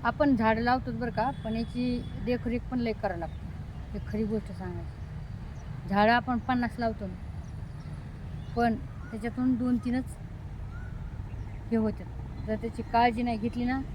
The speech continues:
तर काही नाही होत. आता हे आपण पूर्ण किती, शंभर झाडं आणली होती, शंभर. शंभर झाडामधले एवढे उ-, उरले तर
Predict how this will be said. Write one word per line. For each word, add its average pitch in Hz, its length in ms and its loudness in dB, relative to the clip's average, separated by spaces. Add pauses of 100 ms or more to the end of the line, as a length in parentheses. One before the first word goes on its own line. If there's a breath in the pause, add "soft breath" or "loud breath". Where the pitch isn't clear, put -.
(380)
तर - 100 -6
काही 233 180 6
नाही 202 140 0
होत. - 760 -6
आता 214 160 0
हे 233 60 8
आपण 233 300 8
पूर्ण 254 340 2
किती, 285 340 0 (320)
शंभर 262 300 8
झाडं 226 220 4
आणली 214 180 2
होती, 190 260 -4
शंभर. 208 240 2 (1120)
शंभर 240 260 6
झाडामधले 240 500 4
एवढे 240 240 2
उ-, 240 480 -4
उरले 233 280 -2
तर 262 100 -4